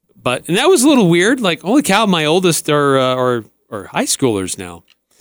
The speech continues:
But, um, no, I'm, I don't, I, I know that there's, uh, obligatory pictures and the, the m-, parents crying as they send their kids off.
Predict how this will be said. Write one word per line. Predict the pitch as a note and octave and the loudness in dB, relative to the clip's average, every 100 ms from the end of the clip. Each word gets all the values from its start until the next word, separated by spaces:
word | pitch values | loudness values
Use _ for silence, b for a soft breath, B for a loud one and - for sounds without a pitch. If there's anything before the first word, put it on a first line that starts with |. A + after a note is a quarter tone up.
| _ _ E3+ | _ _ 0
But, | E3 - _ D3 | 0 -2 _ -4
um, | C#3 C3+ B2 - C#3 | -2 0 -2 -8 -6
no, | C3+ C3 | -2 -2
I'm, | D#3 F#3+ | -2 -2
I | F#3 | -2
don't, | G#3 G3+ _ _ _ _ _ - | -2 -2 _ _ _ _ _ -4
I, | F#3 G3 | -2 -2
I | |
know | G3+ G3 | 0 0
that | G3 | 0
there's, | F3 F3+ E3 E3+ | 2 0 0 0
uh, | E3 D#3 D3 - _ _ _ | 0 0 -2 -8 _ _ _
obligatory | C#3+ C#3+ E3+ D#3+ - D#3+ D#3 D3+ D3 | -6 -2 0 0 0 0 2 0 -2
pictures | D3 F3 - - D#3 D3+ D3+ D3 B2+ | -4 -8 -6 -2 0 0 -4 -6 -6
and | C3+ B2+ B2 _ _ _ _ _ _ _ | -6 -8 -12 _ _ _ _ _ _ _
the, | C3+ C3+ C3 - _ C#3 | -10 -8 -8 -16 _ -14
the | B2+ | -14
m-, | A#2+ D3 D3 - | -12 -10 -10 -6
parents | D#3+ D#3 D#3 C#3+ - | -4 0 -2 -2 -8
crying | - D#3 C#3 C#3 C#3 C#3 | -4 -2 -2 -2 -4 -4
as | B2 | -4
they | |
send | C3 D3 C#3 | -4 -4 -6
their | C3+ | -8
kids | - C3 B2+ | -4 -4 -2
off. | B2 B2 - | -2 -2 -8